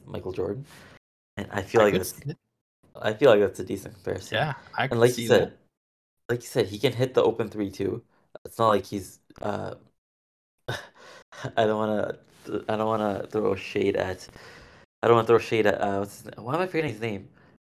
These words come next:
Speaker 1: Uh, Thybulle, but, you know, it's not like he's
Speaker 2: Ugh.
Speaker 1: Thybulle where he can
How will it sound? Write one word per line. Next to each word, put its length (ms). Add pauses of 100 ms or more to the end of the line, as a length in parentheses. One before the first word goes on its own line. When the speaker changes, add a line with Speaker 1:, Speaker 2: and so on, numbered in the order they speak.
(340)
Speaker 1:
Uh, 140
Thybulle, 640
but, 380
you 60
know, 120
it's 200
not 100
like 100
he's 120
Speaker 2:
Ugh. 60
Speaker 1:
Thybulle 260
where 280
he 180
can 220